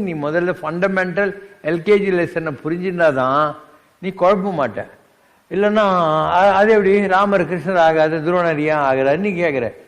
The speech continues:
அது வந்து பாத்திரங்கள் தான், ஆத்மா வேற வேற. இப்ப நான் ஏழாயிரம் வருஷமா இருக்கேன்னு சொல்லிக்கிட்டு இருக்கேன். அப்ப ஏழாயிரம் வருஷமா நான் இருக்கேன்னு நீ நினைச்சேன்னா உனக்கு ஒண்ணும் புரியல ஆன்மீகம்னு அர்த்தம். நான் சொல்றது என்னுடைய ஆத்மா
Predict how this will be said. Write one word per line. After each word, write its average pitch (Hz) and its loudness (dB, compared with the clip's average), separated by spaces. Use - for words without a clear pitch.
அது 214 2
வந்து 262 -2
பாத்திரங்கள் 247 2
தான், 175 0
ஆத்மா 254 -2
வேற 226 4
வேற. 175 2
இப்ப 220 -4
நான் 233 4
ஏழாயிரம் 233 8
வருஷமா 233 2
இருக்கேன்னு 214 2
சொல்லிக்கிட்டு 185 2
இருக்கேன். 156 -2
அப்ப 202 -2
ஏழாயிரம் 247 8
வருஷமா 247 2
நான் 262 4
இருக்கேன்னு 240 4
நீ 262 -2
நினைச்சேன்னா 240 0
உனக்கு 240 0
ஒண்ணும் 233 0
புரியல 240 4
ஆன்மீகம்னு 220 2
அர்த்தம். 131 0
நான் 165 0
சொல்றது 240 0
என்னுடைய 214 4
ஆத்மா 202 2